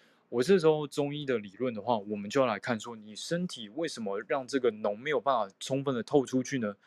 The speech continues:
哎，是你身体里面这个机能，我们讲正气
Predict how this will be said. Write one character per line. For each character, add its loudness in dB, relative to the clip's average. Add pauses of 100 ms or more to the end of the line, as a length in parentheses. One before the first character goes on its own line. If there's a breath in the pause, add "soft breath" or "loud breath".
(400 soft breath)
哎， 6
是 0
你 -2
身 2
体 0
里 0
面 2
这 4
个 6
机 -4
能， 2
我 0
们 -2
讲 -2
正 2
气 -2